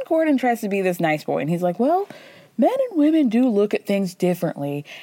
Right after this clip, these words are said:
And then Mia just exposes everything about how he was basically just being this weirdo misogynist, telling her, "Oh, this is my house, this is my money," to the point where she's like, "Well, take your money, dude. Like, take your shit and go."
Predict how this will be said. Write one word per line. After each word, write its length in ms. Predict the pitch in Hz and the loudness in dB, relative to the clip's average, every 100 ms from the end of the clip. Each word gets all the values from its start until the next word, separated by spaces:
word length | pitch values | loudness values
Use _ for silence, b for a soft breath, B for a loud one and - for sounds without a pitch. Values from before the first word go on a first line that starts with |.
| B | B
And 140 | 277 320 | 2 4
then 200 | 330 359 | 2 0
Mia 280 | 466 587 539 | 0 0 2
just 240 | 466 453 | 0 0
exposes 640 | 359 - 294 277 247 220 - _ | -4 0 2 2 0 -4 -8 _
everything 600 | 240 262 247 269 233 208 | -4 -2 2 2 2 0
about 240 | 190 190 - | 2 2 0
how 320 | 220 226 226 | 0 2 2
he 200 | 240 330 | 0 -2
was 220 | 392 311 | -2 0
basically 500 | 233 247 247 240 233 | 0 0 -2 -4 -2
just 160 | 208 190 | -2 -2
being 200 | 208 196 | -2 -2
this 160 | 185 - - - | -6 -10 -18 -8
weirdo 640 | 160 208 294 330 311 302 | -2 0 0 2 2 2
misogynist, 880 | 285 262 220 214 220 220 214 214 214 B B B B B B | 0 0 0 2 0 0 2 2 -2 B B B B B B
telling 340 | - 240 294 285 | 2 4 4 2
her, 420 | 269 262 254 254 | 2 4 4 4
"Oh, 200 | 240 254 | 4 4
this 180 | 247 254 | 2 0
is 60 | 220 | 2
my 280 | 247 277 | 4 4
house, 320 | 262 262 262 247 | 4 2 2 0
this 120 | 196 | 0
is 60 | |
my 280 | 185 262 285 | 2 2 4
money," 440 | 254 254 254 247 247 | 4 2 2 0 2
to 120 | 254 | 0
the 60 | 233 | 0
point 180 | 262 247 | 0 -2
where 100 | 254 | -2
she's 200 | 285 277 | -2 2
like, 200 | 285 277 | 2 2
"Well, 240 | 302 320 | 2 2
take 220 | 311 415 | 0 0
your 140 | 453 453 | 0 0
money, 240 | 440 392 | -2 -2
dude. 400 | 320 370 427 415 | 0 0 0 0
Like, 200 | 415 359 | -2 -2
take 200 | 359 427 | -2 0
your 120 | 453 | 0
shit 220 | - 415 | 0 0
and 160 | 330 320 | 2 2
go." 460 | 311 311 269 220 | 2 4 2 0